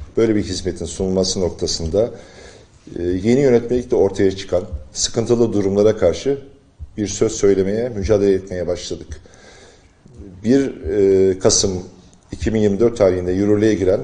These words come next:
bizim eziyet yönetmeliği olarak ifade ettiğimiz aile hekimleri, aile hekimliği sözleşme ve ödeme yönetmeliğine karşı bir mücadele sürdürüyoruz.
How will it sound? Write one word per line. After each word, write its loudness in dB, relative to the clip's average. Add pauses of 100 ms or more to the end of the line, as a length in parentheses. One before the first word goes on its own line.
(400)
bizim -2
eziyet 0
yönetmeliği -2
olarak 0
ifade 4
ettiğimiz -6 (540)
aile 4
hekimleri, -4
aile 4
hekimliği -4
sözleşme -2
ve 0
ödeme 0
yönetmeliğine 0
karşı -2 (340)
bir 2
mücadele 4
sürdürüyoruz. -8